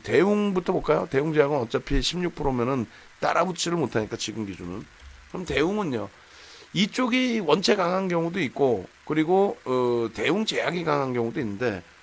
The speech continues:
음, 사실은 이제 오텍을 올렸을 때 제가 뭐라 한마디 했단 말이에요. 시장 그 조치 들어가 있는 거는 올리지 마라.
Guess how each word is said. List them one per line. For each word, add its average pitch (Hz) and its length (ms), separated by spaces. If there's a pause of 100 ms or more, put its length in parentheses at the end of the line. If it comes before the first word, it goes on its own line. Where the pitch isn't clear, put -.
(320)
음, 127 220
사실은 220 460
이제 208 100
오텍을 190 540
올렸을 156 440
때 175 100
제가 143 440
뭐라 113 260
한마디 151 260
했단 196 240
말이에요. 131 240 (600)
시장 226 560
그 185 180
조치 180 500
들어가 160 260
있는 170 160
거는 170 340
올리지 147 280
마라. 143 400